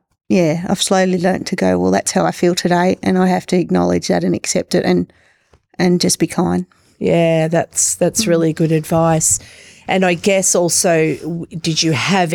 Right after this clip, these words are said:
Speaker 2: any guilt as far as, 'cause you wouldn't have been working for some time either.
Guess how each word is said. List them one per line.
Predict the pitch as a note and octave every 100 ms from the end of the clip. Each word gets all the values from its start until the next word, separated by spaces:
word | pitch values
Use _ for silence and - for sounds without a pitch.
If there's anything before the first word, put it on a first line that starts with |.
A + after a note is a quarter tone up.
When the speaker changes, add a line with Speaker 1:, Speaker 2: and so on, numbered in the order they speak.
| -
Speaker 2:
any | E3+ D#3 D3 -
guilt | - E3 D#3 -
as | F3 E3+
far | - E3+ D#3+ D#3+ D#3
as, | D3
'cause | - E3+ - -
you | F3
wouldn't | F3 F3+ E3
have | D#3
been | D#3 D3
working | D3+ D#3+ F3+ F#3+
for | - F#3
some | - D#3
time | D3+ E3+ D#3 D3
either. | D3 F3 G#3 D#3 -